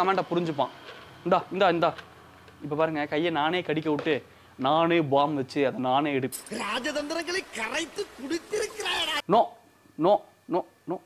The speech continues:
Speaker 1: no, no. Good boy, good boy. ம், அவ்வளவுதான். அடுத்து நோங்கிற comment அப்படி பழக்கிடலாம். அப்படியே கொஞ்சம் கொஞ்சமா ஒவ்வொரு கமெண்ட்டையும் பழக்கிடுறேன்.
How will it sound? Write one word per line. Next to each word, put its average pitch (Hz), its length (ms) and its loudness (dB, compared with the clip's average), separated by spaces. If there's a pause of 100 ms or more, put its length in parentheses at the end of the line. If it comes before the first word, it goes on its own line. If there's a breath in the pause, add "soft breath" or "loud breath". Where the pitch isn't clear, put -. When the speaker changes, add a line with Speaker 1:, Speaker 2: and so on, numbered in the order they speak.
(180)
Speaker 1:
no, 208 60 4 (260)
no. 190 80 -2 (360)
Good 175 160 4 (100)
boy, 139 140 6 (140)
good 156 160 2 (100)
boy. 127 220 2 (1900 soft breath)
ம், 131 320 -4 (240)
அவ்வளவுதான். 156 360 4
அடுத்து 170 240 2
நோங்கிற 180 320 0
comment 160 260 -4
அப்படி 147 140 -6
பழக்கிடலாம். 139 520 0 (380 loud breath)
அப்படியே 214 240 4
கொஞ்சம் 214 220 2
கொஞ்சமா 208 220 4
ஒவ்வொரு 190 220 8
கமெண்ட்டையும் 190 300 0
பழக்கிடுறேன். 170 420 0